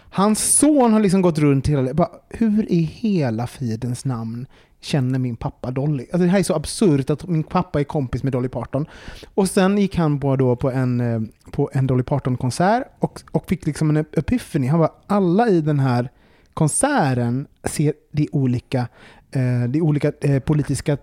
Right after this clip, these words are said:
eh, tillhörigheter, det är olika åldrar, det är olika etnicitet. Det var en sån, det var en sån diverse, blandad grupp. Han bara, "Va,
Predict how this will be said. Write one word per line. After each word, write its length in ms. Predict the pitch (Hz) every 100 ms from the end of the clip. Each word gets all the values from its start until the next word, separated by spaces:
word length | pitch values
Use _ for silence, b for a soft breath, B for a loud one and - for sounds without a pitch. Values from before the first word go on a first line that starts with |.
| -
eh, 80 | 147
tillhörigheter, 800 | 180 160 123 127 135 131 - 269
det 80 | 156
är 100 | 170
olika 380 | 156 - 135 -
åldrar, 600 | - 165 147 123 135 190
det 100 | 202
är 60 | 170
olika 240 | 165 147
etnicitet. 1000 | 147 151 - 143 - 208 247 302 - - B B B
Det 60 |
var 80 | 190
en 60 | 208
sån, 120 | 202
det 60 | 190
var 100 | 208
en 100 | 180
sån 340 | 175 165 156
diverse, 540 | 170 165 165 185 180
blandad 720 | 160 180 170 151 139 135 131 139
grupp. 320 | 240 214 -
Han 80 | 180
bara, 120 |
"Va, 100 | 151